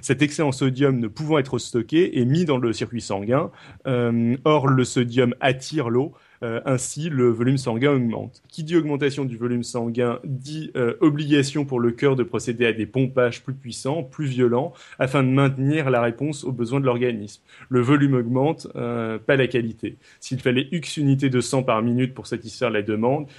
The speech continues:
il en faudra après, euh, augmentation, euh, X plus, X plus Y. Euh, la conséquence de ces pompages violents est la détérioration des parois artérielles, qui en l'état nor-, euh,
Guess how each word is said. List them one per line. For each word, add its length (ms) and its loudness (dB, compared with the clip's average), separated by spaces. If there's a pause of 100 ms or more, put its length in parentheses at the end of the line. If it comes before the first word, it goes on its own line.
(140)
il 100 0
en 80 2
faudra 380 2
après, 420 0
euh, 240 0
augmentation, 800 0
euh, 140 0
X 180 -8
plus, 400 -4
X 240 -12
plus 360 -20 (100)
Y. 500 -2 (300)
Euh, 340 4
la 140 4
conséquence 400 -2
de 80 -6
ces 160 -6
pompages 460 -4
violents 440 0
est 80 -2
la 160 0
détérioration 840 0
des 180 -6
parois 320 -2
artérielles, 640 -2 (260)
qui 140 -8
en 80 2
l'état 260 -2
nor-, 400 -4
euh, 140 -8